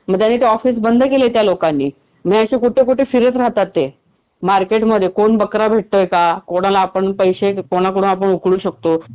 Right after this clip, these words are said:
आज मीच नाही, असे अगणित लोक फसले त्यांच्याकडे. आता मागच्या आठवड्यात पण एका मुलीने मला अलर्ट केलं, मला बोलली, "इसको कैसे पहचानते हो?" मी म्हटलं, "इसने मेरा एक लाख रुपये खाया." तो बोलते, "मेरे से भी डिमांड कर रहा था ये."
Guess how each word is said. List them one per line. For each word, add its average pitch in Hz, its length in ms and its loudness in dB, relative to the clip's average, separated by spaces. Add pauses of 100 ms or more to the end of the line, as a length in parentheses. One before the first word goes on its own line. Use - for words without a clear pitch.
(180)
आज 180 160 0
मीच 220 340 2
नाही, 254 140 2
असे 240 180 0
अगणित 220 320 2
लोक 247 260 -2
फसले 214 400 -2
त्यांच्याकडे. 165 560 -2 (560)
आता 202 260 -2
मागच्या 226 380 0
आठवड्यात 240 300 0
पण 247 80 2
एका 247 200 -2
मुलीने 240 340 0
मला 233 240 2
अलर्ट 202 320 0
केलं, 165 300 2
मला 180 200 2
बोलली, 214 260 4
"इसको 220 300 0
कैसे 220 260 0
पहचानते 175 520 0
हो?" 143 120 0 (420)
मी 190 80 2
म्हटलं, 208 240 2
"इसने 220 240 0
मेरा 226 200 0
एक 202 200 0
लाख 220 200 -2
रुपये 214 260 -2
खाया." 175 240 0
तो 196 140 -2
बोलते, 208 240 0
"मेरे 208 240 2
से 220 140 -2
भी 220 100 2
डिमांड 196 340 0
कर 185 120 -2
रहा 165 120 2
था 156 160 -4
ये." 135 120 -4